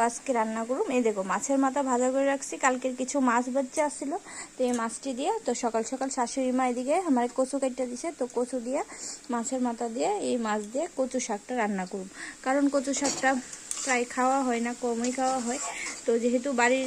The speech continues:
কচু শাক, তো খাইতে তো ভালোই লাগে। তো আমি অনেক সময় কাটার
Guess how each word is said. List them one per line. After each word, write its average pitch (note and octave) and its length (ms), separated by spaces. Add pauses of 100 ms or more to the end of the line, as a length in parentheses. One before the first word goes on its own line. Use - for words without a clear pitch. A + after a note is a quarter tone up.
(120)
কচু B3+ 240 (120)
শাক, B3 200 (320)
তো A3+ 60 (100)
খাইতে A3+ 340
তো B3 40 (100)
ভালোই A#3+ 320
লাগে। B3+ 180 (460)
তো C4+ 60 (160)
আমি C4+ 160 (360)
অনেক C4+ 160 (100)
সময় D4+ 260 (360)
কাটার B3+ 260